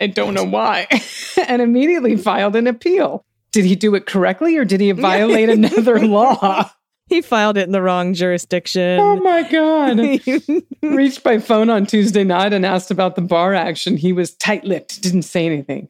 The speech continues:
Speaker 1: Uh-huh.
Speaker 2: Mm.
Speaker 1: Because apparently every time he speaks, he breaks another law. The most immediate impact of Mosley's disbarment may be in the upcoming trial of eleven Oath Keepers facing charges of seditious conspiracy for their role in the Capitol breach, and that's including Meggs.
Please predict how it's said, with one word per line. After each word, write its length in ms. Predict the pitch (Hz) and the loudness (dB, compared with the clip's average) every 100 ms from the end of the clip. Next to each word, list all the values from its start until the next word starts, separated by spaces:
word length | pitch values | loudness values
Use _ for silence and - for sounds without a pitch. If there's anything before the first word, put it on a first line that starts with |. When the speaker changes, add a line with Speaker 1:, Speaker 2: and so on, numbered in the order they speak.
| - | -8
Speaker 1:
Uh-huh. 380 | 185 175 160 208 | -6 -4 -4 -4
Speaker 2:
Mm. 140 | 175 170 | -6 -6
Speaker 1:
Because 160 | 180 | -4
apparently 500 | 165 160 220 202 240 | -6 -2 -2 0 -2
every 140 | 190 214 | -4 -4
time 240 | - 196 | -4 -2
he 60 | 175 | -4
speaks, 360 | - 233 196 | -4 -4 -2
he 60 | 202 | -2
breaks 320 | 190 240 - | -2 -4 -2
another 280 | 220 196 202 | -2 -2 -4
law. 380 | 233 190 185 180 - - - | -2 -2 -4 -8 -16 -20 -2
The 60 | 233 | 2
most 240 | 247 247 | 2 2
immediate 360 | 240 233 220 185 | 0 2 0 0
impact 420 | 202 185 180 185 | -2 0 -2 -4
of 80 | 165 | -2
Mosley's 420 | 175 170 180 156 | -2 0 -2 -2
disbarment 600 | 180 147 160 170 190 170 | -4 -2 -2 0 -2 0
may 180 | 170 180 | -2 0
be 200 | 170 170 | -2 -2
in 120 | 160 | -2
the 100 | 160 | -4
upcoming 420 | 165 - 160 156 | -6 -4 -4 -4
trial 360 | - 151 175 180 | -4 -4 -2 -2
of 80 | |
eleven 500 | 156 160 180 190 196 | -4 -4 -4 -2 -2
Oath 240 | 151 185 202 | -2 -2 -2
Keepers 340 | - 208 180 | -4 -4 -6
facing 320 | - 180 180 | -6 -6 -6
charges 440 | 160 165 170 185 170 | -6 -4 -4 -2 -4
of 120 | 170 | -6
seditious 440 | - 156 170 - | -6 -6 -6 -6
conspiracy 640 | - 165 - 175 185 185 185 | -6 -8 -4 -2 -2 -2 -4
for 160 | 185 | -4
their 280 | 156 165 180 | -2 0 0
role 280 | 185 160 180 | 0 -2 -2
in 100 | 180 | -2
the 60 | 143 | -6
Capitol 440 | - 202 202 185 | -6 -8 -4 -6
breach, 400 | - 139 151 - | -4 -6 -6 -6
and 80 | 156 | -6
that's 180 | 180 185 | -6 -10
including 420 | - 240 254 170 | -6 -2 0 0
Meggs. 500 | 202 226 - - | -2 -6 -8 -14